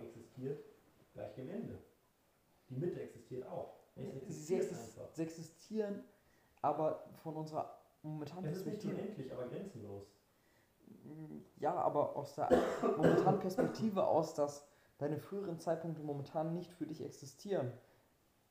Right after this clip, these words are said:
Speaker 2: kannst du doch davon ausgehen, dass es an deinem Ende nicht anders sein wird. Dass diese dann auch nicht mehr für dich existieren werden.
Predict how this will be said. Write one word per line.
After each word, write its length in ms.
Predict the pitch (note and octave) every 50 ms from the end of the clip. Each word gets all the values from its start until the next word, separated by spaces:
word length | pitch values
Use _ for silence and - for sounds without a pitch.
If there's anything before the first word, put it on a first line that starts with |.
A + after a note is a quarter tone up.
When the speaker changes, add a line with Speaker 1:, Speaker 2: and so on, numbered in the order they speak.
| _ _
Speaker 2:
kannst 200 | - - D#3+ D#3+
du 40 | E3
doch 160 | D#3+ D3+ D3+
davon 240 | D3 C#3+ C#3+ - C#3+
ausgehen, 280 | - D3+ D#3+ - - C3+
dass 160 | C#3+ C#3 -
es 60 | - -
an 140 | - C#3+
deinem 160 | C#3+ C3+ C#3 -
Ende 180 | C#3 D#3+ D#3
nicht 200 | D3 C#3+ C3+ - -
anders 240 | E3+ F3+ E3 D#3+
sein 220 | - B2+ C3 C3 B2
wird. 200 | B2 A#2 A#2 A#2 - _ _ _ _ _ _ _ _ _ _ _ _
Dass 120 | - C3 C3
diese 240 | - E3 D#3 D3 D3
dann 140 | C#3 -
auch 160 | - - - E3
nicht 220 | D#3+ C#3+ C#3 -
mehr 100 | - C3
für 100 | - -
dich 140 | C3+ C3 A#2+
existieren 480 | - B2+ B2+ - - - - C3+ C3 B2+
werden. 280 | B2+ A#2+ A#2 A2+ A2+